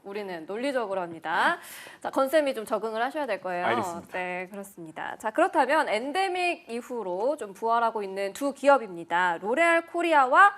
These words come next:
Speaker 1: 하나투어 채용 대전을 본격적으로 확인을 해보도록 할 텐데, 일단 건쌤이 들고 오신 로레알 코리아가 어떤 기업인지부터 알아볼까요?
Speaker 2: 로레알 같은 경우에는요, 굉장히 역사가 오래됐습니다. 이제 뭐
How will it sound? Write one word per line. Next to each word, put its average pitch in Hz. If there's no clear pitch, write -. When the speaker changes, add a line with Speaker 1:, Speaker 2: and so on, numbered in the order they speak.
Speaker 1:
하나투어 262
채용 349
대전을 208
본격적으로 247
확인을 285
해보도록 285
할 294
텐데, 262
일단 254
건쌤이 240
들고 202
오신 180
로레알 220
코리아가 320
어떤 269
기업인지부터 185
알아볼까요? 165
Speaker 2:
로레알 180
같은 202
경우에는요, 151
굉장히 196
역사가 139
오래됐습니다. 110
이제 120
뭐 107